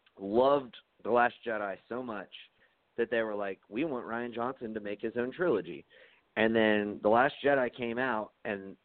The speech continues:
half of all Star Wars fans were like, "This fucking sucks. We hate this."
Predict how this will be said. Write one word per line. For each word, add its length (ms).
half 280
of 140
all 280
Star 200
Wars 200
fans 280
were 80
like, 180
"This 160
fucking 360
sucks. 380
We 140
hate 280
this." 120